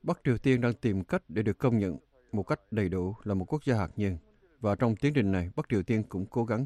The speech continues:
tiếp cận với Hoa Kỳ và cộng đồng quốc tế về vấn đề hạt nhân.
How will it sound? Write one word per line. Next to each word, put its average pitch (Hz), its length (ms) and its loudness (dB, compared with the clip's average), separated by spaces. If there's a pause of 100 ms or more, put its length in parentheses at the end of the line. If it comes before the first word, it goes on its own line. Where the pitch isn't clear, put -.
(100)
tiếp 160 180 -2
cận 85 180 -4
với 104 140 -6
Hoa 107 120 -4
Kỳ 90 280 -4
và 87 140 -6
cộng 90 260 -8
đồng 87 100 -6
quốc 131 260 -6
tế 98 340 -2
về 95 80 -4
vấn 104 180 -4
đề 95 100 -4
hạt 82 160 -8
nhân. 85 160 -4